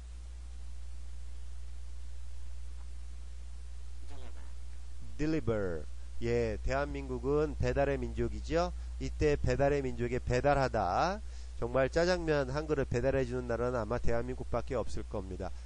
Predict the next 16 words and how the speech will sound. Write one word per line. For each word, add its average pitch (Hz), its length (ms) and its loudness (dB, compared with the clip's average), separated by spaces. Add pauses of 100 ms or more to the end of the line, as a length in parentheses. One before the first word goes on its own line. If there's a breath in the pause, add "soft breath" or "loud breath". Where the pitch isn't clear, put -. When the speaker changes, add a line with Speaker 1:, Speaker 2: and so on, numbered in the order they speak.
(280 loud breath)
Speaker 2:
deliver, 113 680 4 (340)
배달하다. 139 680 4 (220)
deliver. 104 520 4 (1600)
Speaker 1:
Consider. - 380 -4 (720)
Speaker 2:
consider, 131 880 2 (400)
think랑 202 420 4
같은 143 380 2
뜻이에요. 107 800 2 (360)
아, 107 120 -2
생각하다의 165 720 2
뜻인데 113 640 0
이때 131 340 0
consider는 151 720 0 (340 loud breath)
A를 143 600 4
B라고 127 720 4
여기다, 107 580 0